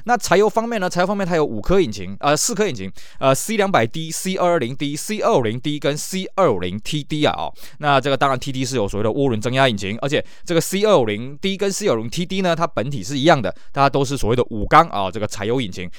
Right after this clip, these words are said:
当然了，这个柴油引擎在当时基本上在欧洲贩卖而已，像亚洲地区基本上没有卖这个柴油引擎。呃，日本，日本有没有？呃，日本有，有，日本有C二五零啊，哦，但是卖的不是很好。那么这个它的车子呢，还另外一个特色就是它是 Benz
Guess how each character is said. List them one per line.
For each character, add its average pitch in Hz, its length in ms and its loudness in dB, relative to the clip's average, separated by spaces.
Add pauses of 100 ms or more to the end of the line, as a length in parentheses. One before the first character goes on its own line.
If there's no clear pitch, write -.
(140)
当 190 120 4
然 180 80 4
了， 143 120 4
这 156 80 -4
个 165 80 2
柴 160 120 2
油 175 100 4
引 147 60 -4
擎 113 220 -4
在 131 280 2
当 143 220 -2
时 104 240 -4
基 107 220 -8
本 123 80 -2
上 123 120 -4
在 117 120 2
欧 123 180 0
洲 120 220 0
贩 120 180 2
卖 104 220 0
而 95 60 -2
已， - 20 -4
像 120 240 -4
亚 107 140 0
洲 135 120 0
地 143 100 -4
区 131 120 -4
基 131 80 -4
本 104 100 -4
上 113 120 -2
没 110 120 -2
有 104 80 0
卖 107 200 0
这 107 80 -6
个 104 60 -2
柴 98 120 -4
油 110 80 2
引 98 60 -4
擎。 85 140 -8 (340)
呃， 120 80 -4
日 196 220 -2 (100)
本， 101 220 2
日 165 140 -2
本 127 120 4
有 92 120 0
没 95 120 2
有？ 123 100 2
呃， 190 80 6
日 277 120 2
本 190 120 4
有， 127 160 4
有， 117 100 6
日 190 140 0
本 165 160 4
有 113 220 2
C - 240 -4
二 208 140 6
五 110 100 4
零 87 140 -4
啊， 87 100 -4
哦， 101 100 -2
但 127 80 -2
是 131 80 -6
卖 143 160 0
的 107 80 2
不 107 100 -2
是 117 140 0
很 110 100 2
好。 101 180 -4 (440)
那 269 120 2
么 240 240 6
这 226 180 2
个 165 280 6
它 226 200 4
的 220 80 6
车 - 280 4
子 190 120 0
呢， 175 160 2
还 143 140 0
另 190 180 0
外 180 120 4
一 175 40 2
个 147 100 2
特 190 220 4
色 160 120 0
就 151 140 2
是 139 180 -2 (240)
它 214 160 4
是 208 120 -2 (120)
Benz 151 280 4